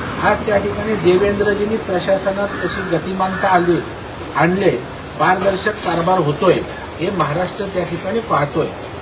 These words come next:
ज्यांनी अडीच वर्ष हातात पेन घेऊन कधी सही केली नाही, त्यांनी प्रशासनाच्या गोष्टी कराव्या. ज्यांनी मातोश्रीत बसून कधी मंत्रालयात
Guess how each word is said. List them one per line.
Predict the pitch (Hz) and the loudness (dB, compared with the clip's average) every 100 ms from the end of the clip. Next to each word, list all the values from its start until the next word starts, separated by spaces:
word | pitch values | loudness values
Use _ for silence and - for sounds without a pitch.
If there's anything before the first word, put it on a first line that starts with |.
| - - - | -12 -10 2
ज्यांनी | 175 220 | 4 4
अडीच | 240 190 196 233 220 | 4 2 2 0 0
वर्ष | 202 190 | -2 0
हातात | 233 226 - 214 | -2 -2 0 -2
पेन | 220 220 220 214 | -2 4 4 6
घेऊन | 202 220 | 2 2
कधी | 214 208 220 | -2 -2 -2
सही | - 208 240 | 2 0 2
केली | 220 190 180 | 0 0 0
नाही, | 151 120 135 - - - - - | 0 -2 -6 -10 -10 -8 -6 -2
त्यांनी | 165 220 | 4 4
प्रशासनाच्या | 220 180 190 185 185 180 175 180 | 4 0 2 2 2 0 0 2
गोष्टी | 156 143 160 | 2 -2 -4
कराव्या. | 143 135 117 110 - - - - - - | -2 -2 -2 -4 -10 -12 -12 -12 -12 2
ज्यांनी | 170 220 | 4 4
मातोश्रीत | 220 202 196 226 220 240 | 4 2 2 -2 0 -4
बसून | 208 202 214 226 | -2 0 2 0
कधी | 214 214 | 0 0
मंत्रालयात | 220 196 190 214 214 226 | 0 0 0 2 4 2